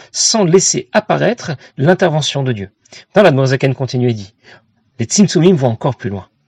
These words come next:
Ils vont être à ce point puissants qu'ils vont permettre de créer des entités qui vont s'opposer à Kadosh Baruch Hu. Pas seulement qu'ils vont cacher sa présence,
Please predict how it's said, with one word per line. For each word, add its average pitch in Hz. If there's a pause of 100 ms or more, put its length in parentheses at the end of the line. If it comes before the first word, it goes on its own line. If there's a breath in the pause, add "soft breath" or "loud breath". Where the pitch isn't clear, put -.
(560 loud breath)
Ils 151
vont 185
être 185
à 202
ce -
point 202
puissants 160 (280 loud breath)
qu'ils 127
vont 151
permettre 170
de 123
créer 139
des 127
entités 185 (240 loud breath)
qui 156
vont 190
s'opposer 233
à 214
Kadosh 135
Baruch 131
Hu. 139
Pas 302
seulement 220
qu'ils -
vont 143 (260 loud breath)
cacher 156
sa 151
présence, -